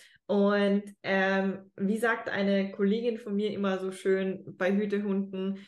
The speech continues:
man kann mit denen normal sprechen.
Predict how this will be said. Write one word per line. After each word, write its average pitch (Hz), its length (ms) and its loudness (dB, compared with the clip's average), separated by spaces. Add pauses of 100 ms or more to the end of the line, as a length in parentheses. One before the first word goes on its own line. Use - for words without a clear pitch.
(220)
man 185 120 -2
kann 240 240 -2
mit 302 220 -4
denen 285 260 -2
normal 208 520 2
sprechen. 175 760 -6